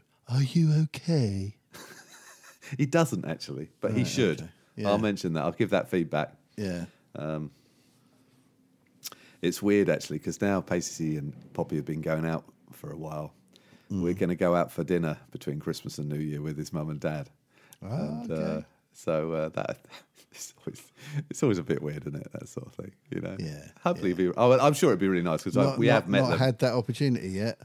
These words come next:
Speaker 2: Uh, okay. I'm sure, I'm sure these
Speaker 1: Yeah.
Speaker 2: things will come.
Speaker 1: Yeah, I'm sure they
Speaker 2: Um,
Speaker 1: will.
Speaker 2: And then, uh,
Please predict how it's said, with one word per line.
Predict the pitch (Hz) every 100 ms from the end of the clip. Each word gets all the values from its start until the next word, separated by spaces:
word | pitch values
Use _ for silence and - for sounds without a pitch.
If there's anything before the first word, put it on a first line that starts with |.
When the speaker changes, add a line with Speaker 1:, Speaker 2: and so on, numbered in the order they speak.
| - _ -
Speaker 2:
Uh, | 113 120 135 147 -
okay. | 90 80 - _ _
I'm | - -
sure, | - 107 101
I'm | 90 - 95
sure | - 117 104
these | 98 90
Speaker 1:
Yeah. |
Speaker 2:
things | 92 82
will | 80
come. | - 71 69 - _ _ _ -
Speaker 1:
Yeah, | 95 85
I'm | 87
sure | - 90
they | 90
Speaker 2:
Um, |
Speaker 1:
will. | 95 92 87 _ _ _ _ _ _ _ _ _ _ _ -
Speaker 2:
And | 143
then, | 151 160
uh, | 151 151 143